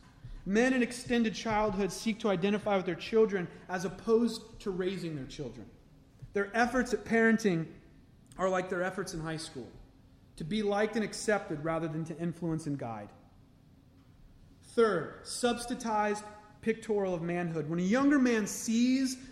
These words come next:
another man living like this, or an older man living like this, the problem is heightened because extended childhood becomes the picture of what a man should be.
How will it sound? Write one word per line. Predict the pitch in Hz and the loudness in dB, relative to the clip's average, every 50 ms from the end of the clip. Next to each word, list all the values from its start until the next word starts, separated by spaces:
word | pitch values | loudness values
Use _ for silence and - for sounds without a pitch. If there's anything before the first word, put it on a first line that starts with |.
| - | -6
another | - 196 202 220 226 233 233 | -2 0 2 4 4 4 4
man | 226 226 220 214 196 185 | 4 4 4 4 4 4
living | 202 208 196 226 226 | 4 4 4 4 4
like | 233 233 240 240 240 - 220 | 4 4 4 2 2 0 2
this, | 262 269 285 294 285 285 - - - - - - - | 2 4 4 2 2 -2 -6 -12 -14 -16 -18 -10 -4
or | - 196 | 0 0
an | 190 190 190 185 | 0 0 0 2
older | 185 208 240 214 247 254 | 4 4 4 4 4 4
man | 240 247 247 247 247 247 | 6 6 6 6 6 4
living | 247 262 247 262 254 | 4 4 4 4 2
like | 254 262 254 254 - | 2 2 0 -2 -2
this, | 233 269 277 285 277 - - - - - - | -4 -4 -2 -2 -4 -6 -8 -12 -8 -4 -4
the | 208 | -4
problem | - - - 277 269 277 277 254 262 247 | -2 -2 0 2 2 2 2 2 4 2
is | 220 196 | 2 2
heightened | - - - 254 262 269 285 247 196 180 151 - - - - - - - | 0 -4 -4 -2 0 0 0 -2 -2 -4 -6 -6 -10 -16 -20 -8 -2 0
because | 214 - - 240 240 226 214 226 - - - | 0 2 4 4 6 6 6 4 0 0 2
extended | 202 196 - - - 254 254 247 247 247 - | 2 2 2 0 -2 0 2 2 2 2 0
childhood | - - 254 233 233 233 226 202 214 208 180 170 | -2 -2 0 2 2 2 2 2 0 0 0 -2
becomes | 196 - - 220 208 208 190 170 | -4 -6 -6 -6 -6 -4 -6 -6
the | 160 156 - - - - - - | -8 -10 -12 -14 -18 -20 -10 -6
picture | - 269 269 269 - - 202 175 165 165 165 - - - | -4 -4 -4 -4 -6 -4 -4 -2 -2 -4 -6 -8 -10 -8
of | 180 170 | -4 -2
what | 185 196 | -2 0
a | 190 185 | 0 -2
man | 185 190 190 185 185 180 | -2 -4 -4 -4 -6 -6
should | 190 190 151 135 | -8 -10 -8 -6
be. | 147 139 117 - | -6 -6 -8 -10